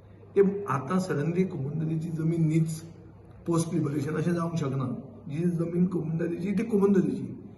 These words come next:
हे पांच लाख स्क्वेअर मिटर जे इश्यू आहा काणकोण, जाका सी व्ह्यू आहा, आनी एक कारस्थान करून जे मनीस क्लेम करूंक येता ते सगळे दिल्लीवाले, एकलोय स्थानीक मनीस न्ही. आनी थंय at least पांचशे लोक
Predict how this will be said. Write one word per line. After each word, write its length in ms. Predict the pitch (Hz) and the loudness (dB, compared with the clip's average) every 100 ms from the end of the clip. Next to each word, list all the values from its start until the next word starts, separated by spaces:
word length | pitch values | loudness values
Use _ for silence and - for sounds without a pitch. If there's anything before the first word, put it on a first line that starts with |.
| - | -6
हे 80 | 160 | -6
पांच 460 | 160 180 185 180 | -2 2 2 2
लाख 160 | 175 165 | 0 -2
स्क्वेअर 260 | - 151 143 | -4 -6 -6
मिटर 200 | 147 156 | -6 -6
जे 440 | 139 143 151 - | -6 -6 -6 -6
इश्यू 240 | - - 78 | -6 -6 -6
आहा 320 | - - - - - - - - 135 | -6 -8 -10 -14 -18 -20 -20 -12 -2
काणकोण, 500 | 139 151 156 160 160 | -2 -2 -4 -4 -4
जाका 800 | - 139 139 139 165 180 - - | -6 -6 -6 -4 -2 -2 -4 -10
सी 220 | - 190 | -4 0
व्ह्यू 220 | 170 175 | 2 2
आहा, 320 | 156 - - - - - - - - - - | 0 -2 -10 -14 -16 -18 -20 -20 -20 -16 -10
आनी 220 | 147 170 | -2 0
एक 300 | 175 - - | -2 -4 -6
कारस्थान 460 | 156 143 - 170 | -4 -4 -2 -2
करून 340 | 160 156 170 202 - - - - - - - - - - - - - - - - - 120 | -2 -2 0 -2 -6 -14 -18 -20 -20 -20 -20 -20 -20 -20 -20 -20 -20 -20 -20 -18 -10 -2
जे 240 | 147 190 196 | 4 6 6
मनीस 300 | 196 190 - | 4 4 4
क्लेम 220 | 190 185 | 4 6
करूंक 240 | 180 180 | 4 0
येता 240 | 175 - 180 | 0 -2 -2
ते 60 | |
सगळे 360 | - 170 180 214 | 0 2 6 6
दिल्लीवाले, 540 | 185 175 170 151 120 - - - 160 | 6 6 4 2 0 -6 -12 -6 0
एकलोय 260 | 196 226 | 6 6
स्थानीक 300 | 220 160 170 175 | 6 2 0 -2
मनीस 180 | 156 156 - | -4 -6 -8
न्ही. 160 | 185 - - - - | -10 -12 -18 -20 -12
आनी 140 | 143 160 | -2 0
थंय 220 | 165 202 | 4 4
at 380 | 196 139 135 214 | 4 -2 -2 0
least 140 | 226 | 0
पांचशे 600 | - - 185 180 - 196 | 0 2 4 4 -2 0
लोक 240 | 165 - | 0 -2